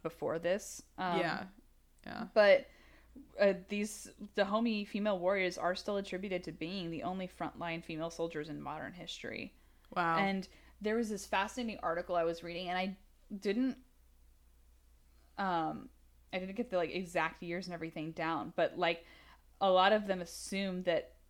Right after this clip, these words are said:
Speaker 1: if the, that they were re-, the Dahomey women were really created under Queen Hongbe as her guards and everything, and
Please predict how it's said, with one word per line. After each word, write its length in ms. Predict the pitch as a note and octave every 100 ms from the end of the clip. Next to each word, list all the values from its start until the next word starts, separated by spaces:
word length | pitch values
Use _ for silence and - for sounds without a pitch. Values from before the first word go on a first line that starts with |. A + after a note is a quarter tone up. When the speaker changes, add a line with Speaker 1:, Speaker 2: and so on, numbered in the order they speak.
| -
Speaker 1:
if 200 | G3+ G3
the, 160 | F#3 D#3+ F#3+
that 260 | F3 -
they 100 | G3+
were 320 | F#3+ F3+ F#3+ F3
re-, 200 | F3+ -
the 100 | F#3
Dahomey 320 | F3+ G3 F#3+
women 280 | F3 F3 E3
were 160 | E3+ E3
really 340 | F#3+ G3+ F3
created 420 | - F3 E3+ F3
under 300 | D3 E3+ D#3+
Queen 380 | D#3 - F3 E3+
Hongbe 520 | E3 D#3+ F3+ A#3+ D#4+ - - - - - - - - - -
as 320 | F3+ F3 E3+
her 340 | F#3+ E3+ - B2+
guards 300 | D#3+ E3 G3+
and 80 | A#3+
everything, 580 | C#4 C4+ D#4 D4+ C#4+ -
and 280 | F#3 F3+